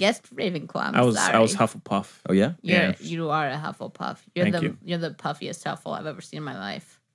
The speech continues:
Speaker 3: Thank you.
Speaker 2: Huffliest Puff? No.
Speaker 3: No, you'll
Speaker 2: Not in England.
Speaker 3: keep going.
Speaker 2: Sorry, uh, what's the, what's that guy's name?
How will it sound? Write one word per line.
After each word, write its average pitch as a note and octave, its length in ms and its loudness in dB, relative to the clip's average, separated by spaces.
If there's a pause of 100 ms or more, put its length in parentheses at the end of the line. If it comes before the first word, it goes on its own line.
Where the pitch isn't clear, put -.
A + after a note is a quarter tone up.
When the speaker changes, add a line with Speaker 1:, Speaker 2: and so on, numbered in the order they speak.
(440)
Speaker 3:
Thank A#2 240 0
you. - 120 -6 (120)
Speaker 2:
Huffliest F#3 540 -2 (280)
Puff? F#3+ 440 -2 (280)
No. D#3+ 500 -4 (200)
Speaker 3:
No, E3 240 10
you'll F#3 160 12
Speaker 2:
Not A3 200 10
in G3 60 4
England. E3 380 0
Speaker 3:
keep F3+ 180 10
going. G#2 260 6 (300)
Speaker 2:
Sorry, F#3+ 420 10
uh, D#3 320 8 (460)
what's G#3+ 200 4
the, G#3 280 0
what's G#3+ 200 2
that A#3 140 2
guy's B3 200 0
name? C4+ 400 -4